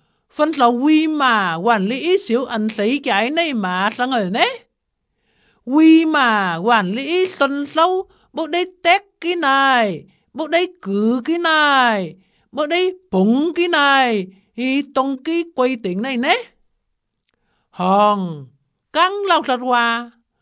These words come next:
lũ tông cái này, dùng tầng lè, xuế mì ê, sâu mì dùng lợ. Xung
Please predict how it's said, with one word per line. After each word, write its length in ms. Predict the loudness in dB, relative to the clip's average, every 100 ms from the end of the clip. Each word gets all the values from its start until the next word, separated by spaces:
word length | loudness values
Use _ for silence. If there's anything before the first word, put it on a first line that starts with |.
| _ _
lũ 340 | -6 -2 0 0
tông 200 | 0 0
cái 140 | 0 -2
này, 460 | 0 2 0 -2 -10 _ _ _ _ _ _ -4
dùng 280 | 0 0
tầng 260 | 0 -2 0
lè, 580 | 2 2 0 -2 -6 -10 -18 _ _ -4
xuế 240 | 0 0 0
mì 200 | -2 0
ê, 440 | 0 0 -2 -4 -12 _
sâu 340 | -4 -4 -2
mì 320 | -2 2 4 4
dùng 220 | 2 2
lợ. 180 | -2 -4 _ _ _ _ _ _ _ _ _ _ _ _
Xung 400 | -6 -4 -2 -2